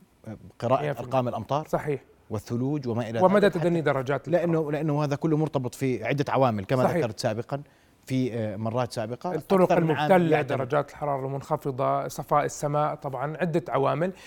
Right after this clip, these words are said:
Speaker 2: لكن بشكل عام أسبوع مقبل بارد هو، يعني، إذا بدي ألخصه، هو من مربعانية الشتاء، كأننا نقول أننا هذا الأسبوع ليس من شهر آذار، إنما هو من مربعانية الشتاء. برودته، فر-، آه،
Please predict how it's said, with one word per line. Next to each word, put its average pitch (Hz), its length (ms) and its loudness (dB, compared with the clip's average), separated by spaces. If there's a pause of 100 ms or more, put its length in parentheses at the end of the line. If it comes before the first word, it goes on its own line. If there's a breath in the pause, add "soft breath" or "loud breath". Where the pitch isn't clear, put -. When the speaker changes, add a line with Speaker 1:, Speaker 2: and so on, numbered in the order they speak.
(140 loud breath)
Speaker 2:
لكن 196 340 6 (120)
بشكل 226 420 2
عام 180 420 4 (880 soft breath)
أسبوع 196 560 6
مقبل 175 440 0
بارد 156 520 6 (160)
هو، 147 440 2
يعني، 135 220 -6
إذا 143 100 2
بدي 147 180 0
ألخصه، 175 340 2
هو 170 140 4
من 165 180 2
مربعانية 151 560 4
الشتاء، - 420 -6
كأننا 156 400 -2
نقول 143 280 -4
أننا 151 320 0 (380 soft breath)
هذا 175 280 8
الأسبوع 180 560 2
ليس 196 260 4
من 165 140 0
شهر 143 400 -4
آذار، 160 240 4
إنما 175 220 0
هو 175 120 0
من 165 120 2
مربعانية 156 500 2
الشتاء. 123 440 -8 (340 soft breath)
برودته، 208 640 6 (360 soft breath)
فر-، 202 320 8
آه، 175 260 2